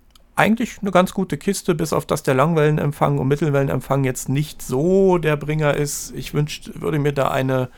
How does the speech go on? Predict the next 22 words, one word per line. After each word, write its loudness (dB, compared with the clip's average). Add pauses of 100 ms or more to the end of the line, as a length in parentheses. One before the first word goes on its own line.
(360)
externe 0
Antenne 0
wünschen, -2
die -2
man 0
anschließen -4
kann. -2 (600)
Aber, 6
äh, 2
dafür -2
habe -4
ich -10
dann -6
auch -8
ohnehin -4 (460)
noch -2
ein -2
paar -4
andere -4
Radios 0
hier -8
stehen. -4